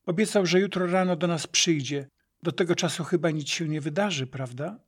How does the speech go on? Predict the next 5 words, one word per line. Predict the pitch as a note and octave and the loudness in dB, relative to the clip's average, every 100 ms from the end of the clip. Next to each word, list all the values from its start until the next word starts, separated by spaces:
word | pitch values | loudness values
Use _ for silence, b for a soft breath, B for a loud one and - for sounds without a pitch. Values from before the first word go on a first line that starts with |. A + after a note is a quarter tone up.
| _ _ _ _ _ _ | _ _ _ _ _ _
Odwróciła | D#3 C3+ D3 - B3 A3+ | -8 -6 -4 -2 -2 -2
się | - A3 | -2 -4
i | A#3+ G3+ | -6 -8
spojrzała | - A#3 D#3 C#3+ C3 | -6 -4 -2 -2 -2
niepewnie. | C#3 C3+ D3+ C#3 C3+ C3+ - | -2 -2 -4 -6 -6 -8 -12